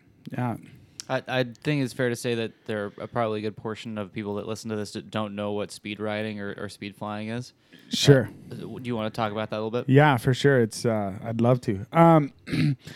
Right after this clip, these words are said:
Speaker 1: so speed riding is, um, the combination of paragliding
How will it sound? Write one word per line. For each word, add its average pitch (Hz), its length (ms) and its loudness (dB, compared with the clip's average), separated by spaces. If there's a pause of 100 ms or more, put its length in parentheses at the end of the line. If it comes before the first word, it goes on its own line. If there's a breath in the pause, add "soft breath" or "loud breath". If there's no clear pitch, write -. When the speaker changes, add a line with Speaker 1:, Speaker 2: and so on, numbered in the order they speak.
(140 loud breath)
Speaker 1:
so 180 180 8
speed 208 240 4
riding 196 320 8
is, 151 240 6
um, 131 380 8
the 131 140 0
combination 139 840 4
of 113 460 0 (880 soft breath)
paragliding 147 920 6